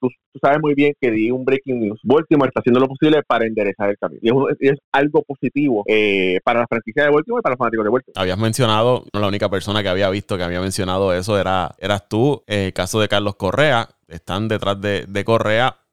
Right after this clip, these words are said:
Speaker 2: Quiero tocar ese punto más adelante contigo porque me parece que es interesante y quizás aquí, eh, Baltimore está buscando reivindicarse de, de lo que estábamos señalando de, de ser una franquicia que no estaba invirtiendo en peloteros.
Speaker 1: Correcto, correcto.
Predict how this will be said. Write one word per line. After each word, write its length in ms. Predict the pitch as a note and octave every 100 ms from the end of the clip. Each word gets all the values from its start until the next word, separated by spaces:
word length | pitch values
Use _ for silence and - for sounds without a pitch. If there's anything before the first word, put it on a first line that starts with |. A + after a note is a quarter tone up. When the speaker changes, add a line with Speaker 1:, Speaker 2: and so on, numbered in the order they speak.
| _
Speaker 2:
Quiero 220 | G2 G2+
tocar 220 | G#2 G#2
ese 160 | G#2+ G2+
punto 520 | G2+ G2+ - F#2+ - _
más 220 | F#2+ G2
adelante 400 | A2 A2 G#2+ A2
contigo 420 | G#2+ G#2 A2+ C3
porque 240 | B2 G2+ G2
me 80 |
parece 300 | F2 F2 G#2+
que 80 | A#2
es 80 | G#2+
interesante 880 | A#2 B2+ A2+ G2+ A#2+ C3 - F#2+ -
y 160 | G#2 G2+
quizás 360 | G2 F#2 G#2 A2
aquí, 300 | G#2+ A#2 A2+ E2
eh, 220 | F2 E2+
Baltimore 520 | G2 A2+ A#2 C3 A#2
está 120 | G#2
buscando 400 | A2+ A#2 A#2 B2
reivindicarse 960 | A#2+ A2+ A2+ A2 A2+ G#2+ G#2+ A2 A#2 C#3
de, 280 | B2 G2 -
de 160 | G#2 G#2+
lo 80 | A2
que 60 |
estábamos 400 | G2 G#2 A2 A#2+
señalando 580 | B2 A#2 G#2 A2+ A#2 A2+
de, 180 | G2 F2
de 120 | F#2
ser 140 | G2
una 100 | G#2+
franquicia 480 | A2 A2+ G#2 A2 A#2
que 80 | G2+
no 80 | G2+
estaba 180 | - A2+
invirtiendo 560 | A2+ G#2 F2+ A2 G#2+
en 80 | G#2
peloteros. 480 | G2 F2+ - - -
Speaker 1:
Correcto, 440 | F2+ F2+ F2+ E2
correcto. 420 | - F#2 G#2+ -